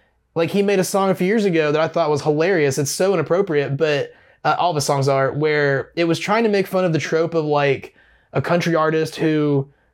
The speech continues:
uh, you know, they're a few years in their career and they make a song that, like, they just had a kid,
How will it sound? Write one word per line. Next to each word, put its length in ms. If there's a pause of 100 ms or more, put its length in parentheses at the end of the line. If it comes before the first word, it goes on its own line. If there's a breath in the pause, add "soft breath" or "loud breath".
uh, 460 (180)
you 120
know, 240
they're 240
a 40
few 160
years 220
in 80
their 120
career 420
and 160
they 80
make 180
a 60
song 380
that, 100
like, 180
they 100
just 200
had 100
a 60
kid, 380